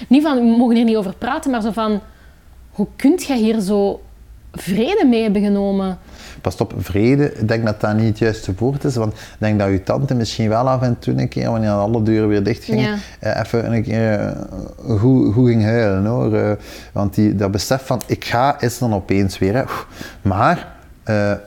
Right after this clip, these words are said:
Speaker 2: het is, eh, de enige controle die je nog hebt als persoon,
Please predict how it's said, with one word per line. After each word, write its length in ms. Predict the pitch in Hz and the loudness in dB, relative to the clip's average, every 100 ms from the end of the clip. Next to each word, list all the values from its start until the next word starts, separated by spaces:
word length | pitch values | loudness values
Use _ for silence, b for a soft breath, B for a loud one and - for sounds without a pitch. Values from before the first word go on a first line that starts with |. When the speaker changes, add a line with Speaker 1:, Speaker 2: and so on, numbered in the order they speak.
| - | -8
Speaker 2:
het 240 | 104 101 | -8 -4
is, 320 | 101 - - - - | -6 -6 -12 -14 -16
eh, 140 | - 95 90 104 | -8 -6 -6 -6
de 100 | - | -2
enige 420 | 113 135 147 151 | 2 2 2 0
controle 680 | - 107 - 147 143 104 95 - _ _ _ _ _ _ _ _ | 0 -2 2 2 4 2 -2 -10 _ _ _ _ _ _ _ _
die 160 | 110 101 | 0 2
je 60 | 104 | 2
nog 240 | 95 98 | -2 0
hebt 400 | 117 151 - - - - - _ - | -2 -2 -8 -20 -20 -20 -20 _ -6
als 220 | 101 101 | -4 -4
persoon, 560 | - 98 - 127 139 | -6 -8 -4 -2 -2